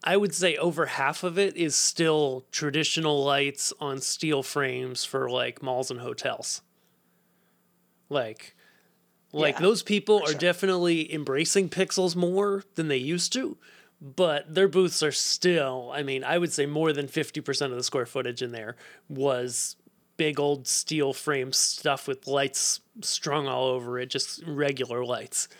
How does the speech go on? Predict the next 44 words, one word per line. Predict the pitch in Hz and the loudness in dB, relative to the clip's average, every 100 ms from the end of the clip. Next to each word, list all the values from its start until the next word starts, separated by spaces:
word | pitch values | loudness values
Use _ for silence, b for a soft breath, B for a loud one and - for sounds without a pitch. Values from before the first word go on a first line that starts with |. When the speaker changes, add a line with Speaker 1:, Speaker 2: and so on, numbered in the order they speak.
| B B B - | B B B -10
Speaker 1:
um, | 120 113 | -10 -8
not | 131 - | -8 -8
pixel | 135 - 131 | -8 -6 -6
stuff, | 131 143 143 - b b b b | -6 -6 -6 -10 b b b b
which | 156 151 - | -6 -4 -4
is, | 127 - | -6 -10
you | - 139 | -6 -6
know, | - b b | -6 b b
I | 165 | 0
mean, | 180 180 | 2 4
I | 175 | 4
gue-, | 214 | 2
I | 214 | 2
guess | 214 247 | 0 0
it's | 175 147 | -2 -4
interesting | - 127 131 | -8 -8 -8
'cause | 120 139 | -4 -4
if | 143 | -4
you | 151 | -4
go | 123 117 | -2 -4
to, | 117 127 123 | -4 -6 -2
I | 151 | -2
was | 147 | 0
gonna | 160 196 | 0 0
say | 165 | 0
a | 139 | -2
mall, | 131 131 143 | -2 -2 -2
but | 135 - | -2 -4
that's | 131 - | -4 -4
actually | 120 - 120 | -10 -8 -10
not | 113 107 | -10 -10
where | 113 | -10
you | 110 | -12
go. | 107 104 | -10 -10
That's, | 107 117 - | -8 -10 -8
like, | 123 | -10
the | - | -10
two | - 131 | -8 -8
thousands | - 113 123 123 117 | -6 -6 -8 -10 -12
or | 139 | -12
the | 127 135 | -12 -10
nineties | 147 127 127 131 139 | -8 -8 -8 -8 -6
or | |
something. | 139 151 135 151 | -4 -4 -2 -4